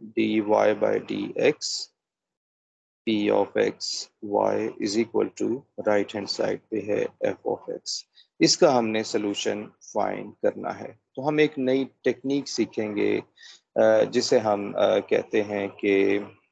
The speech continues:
अ, वो हमारे पास, अ, अ, integrating factor की टेक्निक है। ओके, तो इसके लिए हम क्या करते हैं,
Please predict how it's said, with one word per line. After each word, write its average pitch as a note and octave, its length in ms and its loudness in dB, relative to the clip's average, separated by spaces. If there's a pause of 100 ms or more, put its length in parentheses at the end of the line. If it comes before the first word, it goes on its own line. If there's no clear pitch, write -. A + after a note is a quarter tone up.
(1040)
अ, G#2 120 6
वो A2 200 4
हमारे G#2 320 4
पास, G2 600 0
अ, G2 280 2 (1700)
अ, G#2+ 120 2
integrating A2 580 2
factor G2+ 360 0
की G#2+ 300 -4 (240)
टेक्निक - 380 -8 (100)
है। - 140 -6
ओके, - 600 -12 (1040)
तो C#3+ 160 8
इसके F3 260 2
लिए F#3 140 4
हम E3 140 2
क्या D3 220 2
करते A#2+ 380 0
हैं, A2+ 340 -4